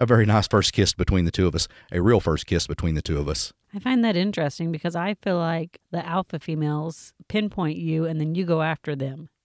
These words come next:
Speaker 1: Okay, I'm, I'm still trying to piece together my profile on her. Do you think she's an alpha?
Speaker 2: I do think she's an alpha.
Speaker 1: Why is that?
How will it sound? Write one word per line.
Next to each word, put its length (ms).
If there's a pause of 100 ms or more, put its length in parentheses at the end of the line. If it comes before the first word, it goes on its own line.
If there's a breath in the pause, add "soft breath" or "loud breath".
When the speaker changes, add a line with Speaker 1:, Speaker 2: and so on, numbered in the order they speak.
(460)
Speaker 1:
Okay, 560
I'm, 300
I'm 160
still 340
trying 300
to 340 (460 soft breath)
piece 220
together 300
my 140
profile 460
on 120
her. 260
Do 160
you 40
think 160
she's 200
an 60
alpha? 280 (400)
Speaker 2:
I 60
do 120
think 200
she's 220
an 100
alpha. 300 (540)
Speaker 1:
Why 100
is 60
that? 160